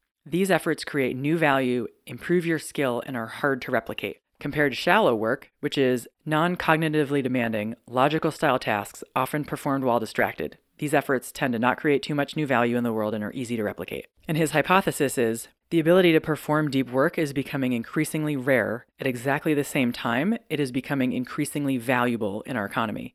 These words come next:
As a consequence, the few who cultivate this skill and then make it the core of their working life will thrive." Now, you can take issue with that or not,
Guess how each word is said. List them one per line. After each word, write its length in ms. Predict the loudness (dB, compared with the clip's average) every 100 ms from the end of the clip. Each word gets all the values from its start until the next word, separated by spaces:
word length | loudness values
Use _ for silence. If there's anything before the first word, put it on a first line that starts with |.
| -8
As 120 | -4
a 80 | -4
consequence, 760 | 0 0 0 -2 -2 -2 -8 -14 -12
the 80 | -12
few 360 | -4 0 2
who 120 | 2
cultivate 540 | 0 0 0 0 0 -2
this 160 | -6
skill 480 | -8 -2 0 0 -4 -8
and 160 | -6 -2
then 260 | -2 -2
make 220 | 0 0
it 160 | 0 0
the 80 | -4
core 300 | -2 0 0
of 80 | 2
their 160 | 0
working 340 | 2 -2 -2 -2
life 340 | -2 -4 -8 -10
will 140 | -10
thrive." 460 | -2 -2 -2 -8 -12
Now, 220 | -2 0 2
you 180 | 0
can 200 | 2 2
take 240 | 2 0 2
issue 320 | 0 2 2
with 140 | 2
that 220 | 2 2 2
or 120 | 0
not, 360 | 2 2 2